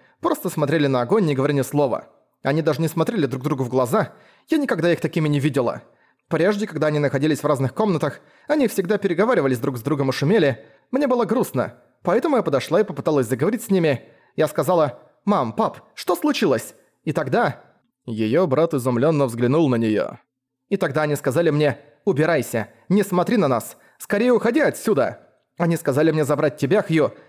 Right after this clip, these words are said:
и уходить. Меня мучил вопрос, что с ними не так. Я знала, что одурманивающая плесень может помутить рассудок, и я подумала, что именно это с ними и произошло. Тогда я обошла их и встала перед ними.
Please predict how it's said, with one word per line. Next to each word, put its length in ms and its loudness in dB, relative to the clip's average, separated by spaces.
и 80 2
уходить. 520 0
Меня 260 0
мучил 300 -2
вопрос, 420 -2
что 200 -2
с 80 -6
ними 160 2
не 100 2
так. 300 -4
Я 200 2
знала, 300 2
что 180 0
одурманивающая 760 0
плесень 380 0
может 200 -2
помутить 340 -2
рассудок, 480 -2
и 60 0
я 80 4
подумала, 360 2
что 160 -2
именно 180 2
это 180 2
с 80 -8
ними 180 2
и 40 -2
произошло. 600 0
Тогда 220 0
я 100 4
обошла 400 0
их 140 2
и 100 2
встала 320 0
перед 240 -2
ними. 320 2